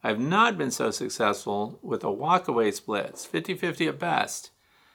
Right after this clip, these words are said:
Getting the queens mated, returning the hive has proven to be a challenge. I just watched your outstanding interview with the inventors of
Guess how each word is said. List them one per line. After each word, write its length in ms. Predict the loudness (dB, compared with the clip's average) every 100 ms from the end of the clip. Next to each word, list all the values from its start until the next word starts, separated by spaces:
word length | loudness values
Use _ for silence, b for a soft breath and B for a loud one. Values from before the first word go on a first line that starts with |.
| b
Getting 240 | 2 2 4
the 100 | 2
queens 460 | 2 0 0 -2
mated, 480 | 0 2 2 2 -2 -6
returning 420 | -6 -2 -2 2
the 100 | 2
hive 360 | 6 4 4 0
has 160 | -6
proven 320 | 0 2 2
to 40 | 0
be 140 | -2
a 40 | -2
challenge. 680 | 4 6 6 2 -8 -14 _ _ b b b b -4
I 80 |
just 240 | 2 2 6
watched 320 | 6 6 4
your 160 | 0 6
outstanding 600 | 6 6 2 0 0 0
interview 400 | 0 0 2 2
with 100 | 0
the 100 | -2
inventors 560 | 0 -2 0 -2 -2
of 540 | 2 6 8 6 2